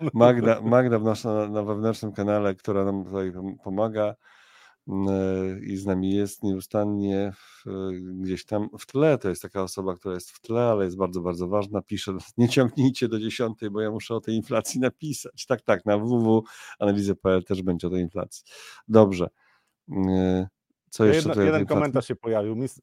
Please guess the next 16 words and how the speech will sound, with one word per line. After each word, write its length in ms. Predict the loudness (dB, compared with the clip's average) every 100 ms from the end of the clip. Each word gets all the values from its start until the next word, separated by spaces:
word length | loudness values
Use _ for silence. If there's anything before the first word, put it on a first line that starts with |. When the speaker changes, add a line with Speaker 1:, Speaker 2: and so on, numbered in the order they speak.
| _
Speaker 2:
mister 460 | -8 -8 -4 -4 0
Tom, 300 | 0 0 -4
tak. 240 | -12 -2
„Rafał 300 | 0 2 0
najpierw 260 | 0 -4 -4
Speaker 1:
Mhm. 60 |
Speaker 2:
prognozuje 520 | -4 -4 -4 -2 -2
wzrost 340 | -2 -2 -4 -6
rentowności 580 | -8 -6 -6 -8 -8 -10
i 60 |
potem 320 | -6 -6 -4
mówi 240 | -4 -4 -4
o 60 |
spadku 400 | -4 0 -2 -2
rentowności. 580 | -4 -4 -6 -6 -8 -12
Ciekawe”. 500 | -12 -4 0 -2 -4